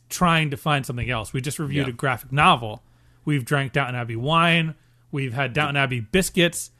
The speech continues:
Speaker 2: Mm-hmm.
Speaker 1: played the Downton Abbey board game. We've been to the exhibition.
Speaker 2: We're, we're comprehensive on our Downton Abbey, uh, <laughs> background. If you, I've been to Highclere Castle. You
Speaker 1: Yeah,
Speaker 2: wanna
Speaker 1: that's
Speaker 2: hear about
Speaker 1: right.
Speaker 2: that? There's a podcast on that. Uh,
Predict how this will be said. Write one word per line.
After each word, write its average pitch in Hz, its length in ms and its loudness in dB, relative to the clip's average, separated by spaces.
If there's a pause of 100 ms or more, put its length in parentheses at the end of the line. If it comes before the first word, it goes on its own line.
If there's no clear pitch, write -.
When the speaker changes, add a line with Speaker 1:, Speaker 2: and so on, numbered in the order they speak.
(240)
Speaker 2:
Mm-hmm. 101 220 -8
Speaker 1:
played 151 140 0
the 131 60 -2
Downton 143 260 0
Abbey 139 240 0
board 185 440 4
game. 196 320 4
We've 147 140 2
been 165 160 2
to 160 60 0
the 151 160 0
exhibition. 214 800 0
Speaker 2:
We're, 151 220 0
we're 160 140 0
comprehensive 110 640 -2
on 101 120 0
our 95 120 -2
Downton 101 300 -2
Abbey, 95 420 -2
uh, 87 300 -2 (160)
<laughs> 104 160 -6
background. 92 640 -2
If 92 140 -8
you, 147 240 -2 (180)
I've 104 200 -2
been 143 120 4
to 120 60 0
Highclere 139 360 0
Castle. 156 520 -2
You 139 80 2
Speaker 1:
Yeah, 196 80 6
Speaker 2:
wanna 262 120 6
Speaker 1:
that's 147 100 6
Speaker 2:
hear 160 60 6
about 214 80 10
Speaker 1:
right. 233 100 4
Speaker 2:
that? 120 100 0
There's 117 180 0
a 113 160 0
podcast 123 540 -4
on 135 60 -6
that. 147 220 -6 (360)
Uh, - 80 -14